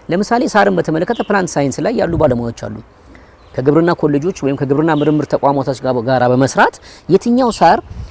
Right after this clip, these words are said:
ዶዝን ሊሸከም ይችላል፣ የትኛው ሳር ስር ለስር የሚሄድ ሳር አለ፣ ወደ ላይ የሚበቅል አለ፣ በአንድ ጊዜ የሚከስም አለ፣ ከአፈሩ ጋር አብረው ውስጥ ካሉት ኮንቴንቶች ጋር አብሮ ሊዋሃድ ይችላል የሚለውን ባለሙያ ስለማናማክር ነው። የኛ የመጀመሪያው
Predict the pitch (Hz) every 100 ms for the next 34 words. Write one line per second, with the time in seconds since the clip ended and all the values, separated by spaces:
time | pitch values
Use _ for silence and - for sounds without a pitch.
0 | - 151 208 208 190 - 165 170 147 -
1 | 120 110 143 190 226 233 208 220 - -
2 | - - 214 196 208 208 180 185 170 180
3 | 160 180 220 - - 127 135 175 196 185
4 | 180 180 156 170 226 - 143 180 185 175
5 | 180 190 180 180 151 156 277 - - -
6 | - - 214 208 - 202 180 180 170 160
7 | 156 196 254 170 170 180 170 165 - 165
8 | 151 151 151 139 143 127 131 139 143 139
9 | 131 123 131 151 262 440 277 294 277 190
10 | 147 117 113 110 110 - - - - -
11 | - - - - - - - 170 202 185
12 | 170 165 147 127